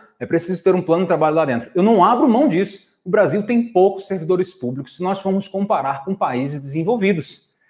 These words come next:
A gente ainda não chegou nesse patamar de país desenvolvido. É fato, galera, é fato.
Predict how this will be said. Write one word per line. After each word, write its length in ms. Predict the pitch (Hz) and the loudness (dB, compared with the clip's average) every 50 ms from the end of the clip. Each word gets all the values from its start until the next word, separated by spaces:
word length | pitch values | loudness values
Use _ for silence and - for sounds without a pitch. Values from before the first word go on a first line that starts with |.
| _ _ _ _ _ | _ _ _ _ _
A 80 | - 143 | -4 -2
gente 220 | 123 160 151 156 | -2 -2 -2 -2
ainda 140 | 165 165 160 | -2 0 0
não 180 | 160 160 165 156 | 0 -2 -2 -4
chegou 260 | - 170 156 135 143 | -4 -4 -2 -2 -2
nesse 180 | 139 139 139 | -2 -2 -2
patamar 420 | 139 147 139 147 139 131 123 123 123 | -2 -2 0 0 0 0 0 0 -2
de 100 | 120 117 | 0 0
país 220 | 131 123 120 117 | 0 0 0 0
desenvolvido. 560 | 110 117 131 135 151 131 120 123 107 101 - _ _ _ _ _ _ | -4 -6 -6 -4 -4 -2 -2 -2 -4 -6 -10 _ _ _ _ _ _
É 120 | - 233 262 | 2 2 2
fato, 720 | 254 - - - 190 170 196 220 202 - - - 101 - - _ _ | 2 0 2 2 4 4 4 2 0 -2 -6 -10 -12 -12 -14 _ _
galera, 420 | 147 165 196 208 170 131 - - - | 2 4 4 6 4 4 0 0 -2
é 80 | 196 | -4
fato. 540 | 196 - - 180 175 208 208 208 - 208 196 | -4 -2 0 2 2 2 2 -2 -4 -10 -14